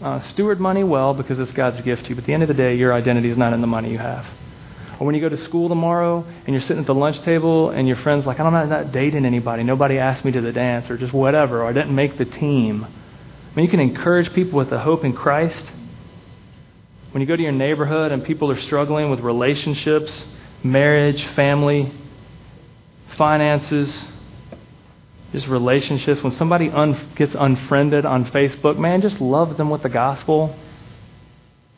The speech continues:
and say, "Look, your identity is not in who follows you on Facebook, people.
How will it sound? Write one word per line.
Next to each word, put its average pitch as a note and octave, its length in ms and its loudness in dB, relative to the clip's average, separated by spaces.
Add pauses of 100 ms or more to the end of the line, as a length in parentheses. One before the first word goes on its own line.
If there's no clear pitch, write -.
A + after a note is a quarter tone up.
(200)
and C3 120 -2
say, D#3+ 120 0
"Look, D#3 200 2
your E3 100 0
identity C#3+ 320 2
is B2 80 -2
not C3 160 2
in B2+ 80 -4
who C#3+ 160 -2
follows C#3+ 420 0
you C#3+ 140 0
on C3+ 100 0
Facebook, A2+ 580 -8
people. B2+ 380 -2